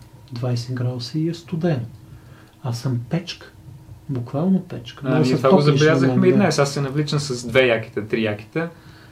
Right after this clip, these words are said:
Speaker 2: а Ванката ходи по тениска.
Speaker 1: Го.
Speaker 2: Така, това, това означава, че естествено, ако сега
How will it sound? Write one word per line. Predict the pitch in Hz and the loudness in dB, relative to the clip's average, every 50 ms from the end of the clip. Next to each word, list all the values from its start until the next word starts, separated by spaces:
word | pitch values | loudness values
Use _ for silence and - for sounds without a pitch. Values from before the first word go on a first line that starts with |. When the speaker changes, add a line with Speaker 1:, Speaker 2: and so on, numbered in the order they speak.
| - - | -16 -8
Speaker 2:
а | - 143 | -8 -4
Ванката | 131 139 131 127 123 - - 147 | -2 -2 -4 -4 -6 -6 -8 -10
ходи | 143 - 147 147 147 151 151 151 147 147 | -4 -2 0 0 2 2 0 0 -2 -4
по | - 147 | -6 -8
тениска. | 143 - 160 143 123 113 160 143 139 | -2 0 0 2 2 0 0 2 2
Speaker 1:
Го. | 131 113 101 - - - - - - - - - - - - - - - - - - - - | 2 2 0 -2 -10 -18 -20 -20 -20 -20 -20 -20 -20 -20 -20 -20 -20 -16 -14 -12 -12 -6 -2
Speaker 2:
Така, | - 131 - 156 151 | -2 2 4 4 4
това, | - 139 123 170 196 202 160 160 - - | 4 4 6 8 6 6 4 0 0 -2
това | - - 160 175 | -2 2 4 4
означава, | 190 175 156 131 123 - 170 170 147 180 170 156 147 | 4 4 0 -2 2 4 6 8 8 8 8 8 4
че | 147 - 139 131 - | 4 4 4 4 4
естествено, | 131 127 - 185 196 190 - - - 110 101 - | 0 2 6 8 8 8 6 0 -2 -2 -2 -2
ако | - - - - | -4 -6 -6 -4
сега | - - 131 123 127 143 143 127 - | 0 2 4 4 4 4 4 2 0